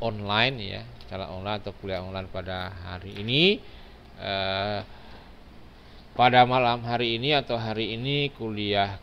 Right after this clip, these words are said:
kita berakhir, ya, kuliah kita berakhir, eh,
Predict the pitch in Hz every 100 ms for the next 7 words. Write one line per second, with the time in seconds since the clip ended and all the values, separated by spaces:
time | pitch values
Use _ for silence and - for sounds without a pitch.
0 | 101 - 104 95 101 101 - 147 175 196
1 | 110 98 98 101 - 95 95 92 98 95
2 | 95 92 92 95 98 95 - 139 170 202
3 | 220 - - - - - - - - -
4 | 82 92 92